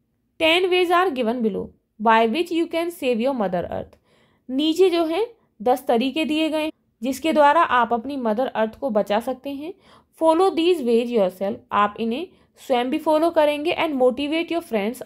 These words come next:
और अपने फ्रेंड्स को मोटिवेट करेंगे and family और परिवार के सदस्यों को to follow these, इन्हें फॉलो करने के लिए as well more and more।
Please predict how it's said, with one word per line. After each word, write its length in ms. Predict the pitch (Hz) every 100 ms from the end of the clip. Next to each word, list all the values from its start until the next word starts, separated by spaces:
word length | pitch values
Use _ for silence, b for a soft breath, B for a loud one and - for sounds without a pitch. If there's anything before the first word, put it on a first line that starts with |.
| 247
और 80 |
अपने 420 | 247 226 226 277 359 b b _
फ्रेंड्स 340 | 254 240 254
को 100 | 302
मोटिवेट 520 | 247 214 226 240 311
करेंगे 480 | 311 294 294 285 339 269
and 140 | 285 -
family 440 | 220 202 220 302 B B B
और 100 | 240
परिवार 520 | 240 220 214 214 240
के 140 | 277 277
सदस्यों 480 | 254 196 220 269 269
को 140 | 330
to 200 | 330 359
follow 380 | 349 262 240 277
these, 320 | 208 202 262 285 b b _
इन्हें 200 | 240 277
फॉलो 320 | 294 226 208 262
करने 320 | 277 269 269
के 120 | 269
लिए 220 | 302 - 202
as 160 | 208
well 280 | 214 214 254
more 220 | 220 190
and 200 | 185 214
more। 220 | 190 -